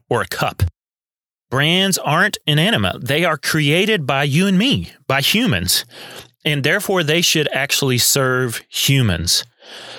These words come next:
So the way I say it is, like, I'm not here to help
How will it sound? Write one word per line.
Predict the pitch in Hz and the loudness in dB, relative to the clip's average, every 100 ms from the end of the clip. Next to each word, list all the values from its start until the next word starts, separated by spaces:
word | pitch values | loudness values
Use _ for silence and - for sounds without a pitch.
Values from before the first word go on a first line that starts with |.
| - | -10
So | - 160 147 143 | -4 0 2 0
the | 135 | 0
way | 147 185 | 2 2
I | 180 180 | 2 0
say | - 143 127 | 0 2 2
it | 120 | 0
is, | 107 117 | 0 0
like, | 117 110 - | 0 -2 -2
I'm | 120 165 208 | -2 0 2
not | 175 160 160 - - | 2 2 0 -4 -10
here | - - - 151 147 | -4 -2 0 0 0
to | - 120 | 0 -2
help | - 143 | 0 -2